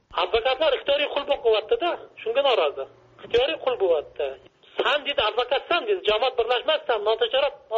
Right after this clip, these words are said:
davlat tashkilotisan", deyapti. Lekin majbur, kirishga majbursan, birlashishga majbursan, deyapti. Bu bir. Ikkinchidan,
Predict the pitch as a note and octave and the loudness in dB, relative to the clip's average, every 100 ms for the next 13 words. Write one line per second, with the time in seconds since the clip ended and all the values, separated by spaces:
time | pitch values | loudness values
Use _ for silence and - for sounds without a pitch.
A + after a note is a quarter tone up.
0 | A3+ - B3+ C#4 - - G#3+ - B3 E4 | 0 0 0 -2 -4 -2 -2 0 0 0
1 | E4+ F4+ - E3 - C#3+ - - - - | 0 0 2 0 -4 -14 -14 -20 -16 -4
2 | B3 D4 A#3 A#3 C4+ B3+ - - B3 - | -2 0 -2 0 -2 -4 -6 -2 -2 0
3 | B3 A3+ G3 G3 E3+ D#3 F3+ F#3 D#3+ - | 0 0 0 -6 -6 -8 -2 0 0 -6
4 | F3 E3 - - C#3 B2+ A#2+ - - F#3+ | -8 -6 -6 -8 -8 -8 -10 -10 0 2
5 | G3+ D#3 - _ _ _ _ _ _ - | 4 2 -4 _ _ _ _ _ _ -8
6 | G3 A#3 A3+ C#4 | -4 -2 0 0